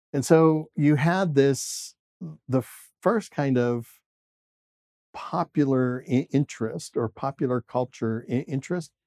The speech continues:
in science and reading about it. And so you had people w-, w-, writing for the m-, masses. And so that was all kind of very much sort of m-, m-, setting the stage for Darwin, who didn't want to have <laughs> really anything to do with it,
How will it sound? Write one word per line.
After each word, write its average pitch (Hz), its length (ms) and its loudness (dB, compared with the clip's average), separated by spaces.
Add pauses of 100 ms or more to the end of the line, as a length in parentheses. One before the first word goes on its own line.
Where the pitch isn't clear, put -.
(240)
in 110 180 2
science 131 520 -2
and 107 240 -2
reading 135 340 0
about 139 340 -2
it. 185 160 -6
And 104 120 -10
so 127 80 -4
you 117 120 -2
had 120 200 -8
people 117 460 -4
w-, 175 240 -8 (120)
w-, 110 200 -12 (100)
writing 156 520 -2
for 110 520 -4 (380)
the 107 840 -2
m-, 156 200 -4
masses. 143 720 -8 (260)
And 120 120 -4
so 131 200 2
that 143 180 2
was 143 160 -4
all 123 460 0 (300)
kind 127 120 -2
of 117 100 0
very 131 240 2
much 123 440 0 (460)
sort 123 260 0
of 110 280 2 (640)
m-, 143 140 -10 (100)
m-, 143 180 -8 (240)
setting 160 340 2
the 127 80 2
stage 185 420 -2
for 113 180 -2
Darwin, 104 420 -2 (260)
who 143 80 4
didn't 226 200 2
want 147 180 4
to 135 40 0
have 131 220 2
<laughs> - 0 -
really 127 380 4
anything 131 400 2
to 123 160 0
do 139 400 0
with 147 200 2
it, - 240 -20